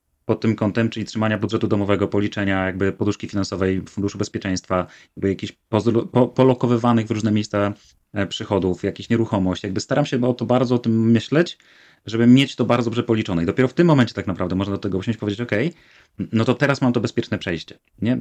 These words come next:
Ale równocześnie to jest trochę tak jak znowu z kwestią inwestycji. E, każdy ma indywidualny stosunek do ryzyka. E, i są ludzie, którzy wezmą całe pieniądze swojego życia, wszystkie swoje oszczędności, wrzucą to na giełdę i jakby i, ich to okej.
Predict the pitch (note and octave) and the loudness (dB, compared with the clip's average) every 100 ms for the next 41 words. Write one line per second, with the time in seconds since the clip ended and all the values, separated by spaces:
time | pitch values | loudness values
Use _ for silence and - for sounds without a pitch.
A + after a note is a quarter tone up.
0 | - A#2 B2 C3 C#3 D3+ D#3 D3 - - | -2 -2 0 0 0 -2 -2 -4 -6 -8
1 | D3+ C#3 C#3 C3 C3 C3+ C3 - - B2+ | -6 -4 -4 -2 -2 0 -2 -2 -4 -2
2 | C3 C3 - C#3+ - F2 - - _ - | 0 0 -2 -6 -4 -6 -8 -20 _ -10
3 | G2+ - - C#3+ D3 C3 B2 A#2 A#2 B2+ | -10 -10 -4 -2 0 2 2 2 2 4
4 | B2 B2 - A#2+ A#2+ A#2+ A2 A2 A#2 B2 | 6 4 2 0 0 0 0 0 2 2
5 | B2 D#2 - _ _ _ - F#2 D#2+ B2+ | 0 -4 -6 _ _ _ -16 -10 -6 0
6 | B2 B2 C3 - A#2 A#2+ A2+ B2 B2 B2 | 2 4 0 -4 -2 0 0 2 4 4
7 | A#2+ - - B2 A#2 A#2+ - A#2 A2+ A2 | 2 0 0 2 2 0 0 2 2 2
8 | A2+ A#2 A#2+ A#2+ B2 - A2+ B2 A#2+ A2+ | 0 0 -2 0 -2 -6 -10 -2 -2 -2
9 | A2 A2 - A#2 A#2 B2 A2+ A#2 A2 A2 | -4 -4 -4 -4 0 -2 0 -2 0 -2
10 | A2 A2 A2 G#2 G#2+ G#2+ G2+ A2 A2 A2+ | 0 0 0 -2 -2 -2 0 0 0 -6
11 | - - A2+ - A2+ A2+ A#2 E3+ | -6 -10 -6 0 0 2 0 -2